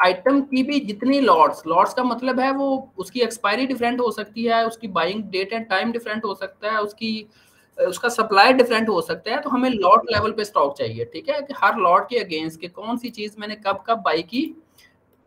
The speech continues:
ठीक है, हर lot की detail। जैसे अब फार्मा में lot wise stock manage करना बहुत important होता है क्योंकि pharma एक बड़ा sensitive area है। आपने basically tracking करनी होती है कि किसी भी component में, product में, फिनिश product में जो stock,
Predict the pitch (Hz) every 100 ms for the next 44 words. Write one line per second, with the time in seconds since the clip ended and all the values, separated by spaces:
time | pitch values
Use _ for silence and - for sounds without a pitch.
0 | _ 165 165 294 - 185 208 226 185 175
1 | - 220 160 139 135 139 175 208 - 180
2 | 185 226 233 226 175 175 202 214 - 196
3 | 175 208 202 208 214 208 185 208 226 196
4 | 180 175 190 185 208 202 208 208 160 156
5 | 196 196 196 202 190 156 - 226 185 156
6 | 170 214 - _ _ _ - 160 202 226
7 | 226 233 196 - 208 233 240 - 196 196
8 | 254 214 214 208 190 196 220 226 254 220
9 | 208 254 233 233 185 190 196 196 202 214
10 | 208 175 175 190 196 208 208 214 - -
11 | 165 196 202 208 208 208 - 160 185 -